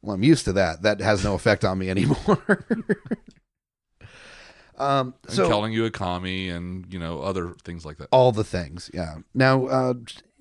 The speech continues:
Speaker 1: if you guys enjoyed this episode and you want to
Speaker 2: They
Speaker 1: express your
Speaker 2: probably did.
Speaker 1: Probably not,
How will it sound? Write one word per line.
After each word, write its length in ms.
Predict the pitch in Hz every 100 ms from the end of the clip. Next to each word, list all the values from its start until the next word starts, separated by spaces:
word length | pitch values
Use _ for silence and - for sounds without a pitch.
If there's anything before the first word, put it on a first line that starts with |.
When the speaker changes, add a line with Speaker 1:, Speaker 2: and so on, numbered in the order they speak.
| _
Speaker 1:
if 240 | - 160
you 220 | 151 180 175
guys 300 | 170 165 147
enjoyed 260 | 135 127
this 100 | 113
episode 420 | 113 104 - 107
and 140 | 110 113
you 80 | 123
want 280 | 127 127 -
to 260 | 127 123
Speaker 2:
They 60 | 120
Speaker 1:
express 360 | - 135 131
your 120 | 135 127
Speaker 2:
probably 420 | 165 139 90 87
did. 260 | 82 78 -
Speaker 1:
Probably 440 | 151 113 92 92
not, 260 | 85 85